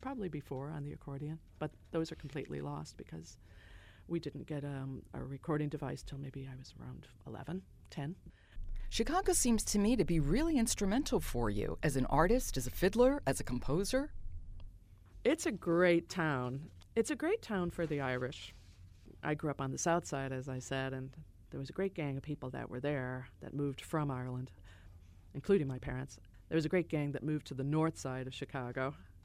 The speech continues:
Speaker 1: On Sundays, we used to meet at the basement of Old Saint Pat's Church downtown. Maybe not every Sunday, but maybe once a month, uh, to play tunes and meet. It's a great town for Irish music.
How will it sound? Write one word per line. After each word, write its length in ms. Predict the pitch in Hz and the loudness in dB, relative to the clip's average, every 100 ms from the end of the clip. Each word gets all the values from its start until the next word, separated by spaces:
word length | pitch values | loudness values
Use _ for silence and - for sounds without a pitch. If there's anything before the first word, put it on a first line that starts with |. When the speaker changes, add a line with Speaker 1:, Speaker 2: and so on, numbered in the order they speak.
| - - | -20 -4
Speaker 1:
On 160 | 147 139 | -2 2
Sundays, 500 | 180 165 147 143 147 | 4 6 4 2 -2
we 140 | 147 | -2
used 220 | 143 - | -2 -2
to 60 | 151 | -2
meet 200 | 143 135 | 0 0
at 160 | 127 | -4
the 60 | 127 | -2
basement 360 | 147 151 143 131 | 0 0 -2 -2
of 60 | |
Old 160 | 147 156 | -2 -2
Saint 220 | 151 131 | -2 -4
Pat's 320 | 160 151 - | -4 -6 -8
Church 460 | - 170 131 - - | -4 0 0 -2 -4
downtown. 640 | 127 123 165 135 107 135 - - - - - - | -2 0 -2 0 -2 -6 -10 -20 -20 -20 -20 -8
Maybe 160 | 170 160 | -4 -2
not 180 | 135 139 | 0 0
every 200 | 147 139 | -2 -4
Sunday, 280 | 147 135 | -4 -4
but 200 | 131 127 | -4 -6
maybe 180 | 139 135 | -6 -8
once 300 | 131 131 - | -6 -8 -6
a 20 | |
month, 320 | 135 131 127 - - - - | -4 -4 -6 -10 -20 -20 -12
uh, 220 | 139 131 131 | -10 -8 -10
to 80 | 120 | -12
play 200 | - 156 | -4 -4
tunes 360 | - 151 156 139 | -2 -6 -4 -4
and 140 | 135 | -4
meet. 240 | 147 - - - - - - - | -4 -6 -12 -20 -20 -20 -20 -10
It's 140 | - - | -6 0
a 40 | |
great 200 | 202 220 | 2 2
town 360 | 185 160 147 143 - | 2 0 0 -2 -10
for 160 | - 147 | -2 2
Irish 340 | 135 131 - | 2 0 -4
music. 480 | 131 127 135 139 | -6 -4 -6 -8